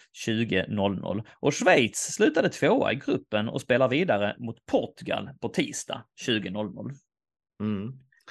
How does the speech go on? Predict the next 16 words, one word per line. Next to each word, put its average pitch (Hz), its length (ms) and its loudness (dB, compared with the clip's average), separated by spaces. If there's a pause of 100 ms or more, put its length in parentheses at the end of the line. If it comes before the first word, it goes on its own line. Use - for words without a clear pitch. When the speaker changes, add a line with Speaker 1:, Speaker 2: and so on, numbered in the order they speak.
Speaker 1:
Där 117 300 4
har 214 160 10
Speaker 2:
Noterbart 277 160 10
är 120 40 6
med 139 120 6
Speaker 1:
vi 143 100 8
Speaker 2:
Thia-, 127 140 2 (500)
med 113 300 2
Thiago 117 160 2
Speaker 1:
Ja. 160 80 8
Speaker 2:
Silva, 101 340 0
det 123 80 2
är 117 80 2
fyrtiotre 131 720 0
landslag, 120 800 0 (1300)
eh, 107 160 2